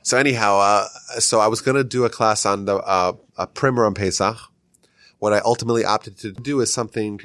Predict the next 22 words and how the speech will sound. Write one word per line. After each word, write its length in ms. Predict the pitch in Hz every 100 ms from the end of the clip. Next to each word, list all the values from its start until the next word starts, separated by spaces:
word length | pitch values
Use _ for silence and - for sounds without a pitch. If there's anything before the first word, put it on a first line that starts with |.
| -
uh, 200 | - 95 98
a 60 |
little 160 | 110 143
bit 360 | 127 117 - 104
germane 680 | 113 107 113 120 120 151 -
to 100 | 107
the 80 | 104
subject, 640 | - 90 113 156 - - -
um, 320 | 95 95 95
of 160 | - 95
having 300 | 104 101 101
new 120 | 101
babies. 580 | 92 92 107 139 - - _ _ _ _ _ _ _ _
And 120 | 101
it's 120 | 101 113
also 200 | 117 110
one 160 | 107
of 60 | 104
the 100 | 95
themes 440 | - 117 110 101
of 160 | 113 110
Pesach, 440 | 117 104 98 101